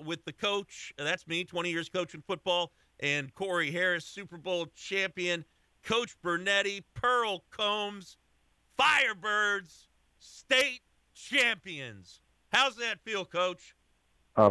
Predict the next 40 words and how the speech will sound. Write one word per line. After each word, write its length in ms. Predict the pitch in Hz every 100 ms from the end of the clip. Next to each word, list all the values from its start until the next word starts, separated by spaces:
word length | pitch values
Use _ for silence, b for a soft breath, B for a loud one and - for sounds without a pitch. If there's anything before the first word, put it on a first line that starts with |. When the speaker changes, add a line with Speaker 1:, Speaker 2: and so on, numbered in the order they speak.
| 95
Speaker 2:
feel 140 | 110
great. 320 | 90 113 107
It 500 | 85 - - - 139 -
feels 180 | 110 101
great. 300 | 104 104 98 - - - _ _ _ _ _ _ -
Emotional 420 | 113 104 104 104 98
high 340 | 113 107 104
yesterday. 440 | 101 - 104 104 - _ _ _ _ -
Kinda 160 | 107
come 200 | 98 107
down 140 | 101 107
a 40 |
little 140 | 104 101
bit, 240 | 104 95
but 120 | 90
it's 140 | 95 92
a, 180 | 90 85
it's 100 | 87
a 460 | 85 - - -
pleasure 240 | - 101 95
to 100 | 98
have 260 | 101 98
won 260 | 98 101 95
the 180 | 92 92
state 220 | 98 90 -
championship. 360 | 87 85 80 - _ -
Speaker 1:
I 80 | 104
mean, 160 | 107 110
first 280 | 143 139
time 220 | - 143 139
in 80 |
sixteen 500 | 113 143 - - 143
years, 440 | 139 139 143 127 - _ _ _ -
Pearl 220 | 143 139
Combs 500 | - 135 135 135 -
wins 380 | 113 131 135 131
the 100 | 120
state 320 | - 139 131
championship. 840 | - 139 139 135 127 120 135 131
And 220 | 131 123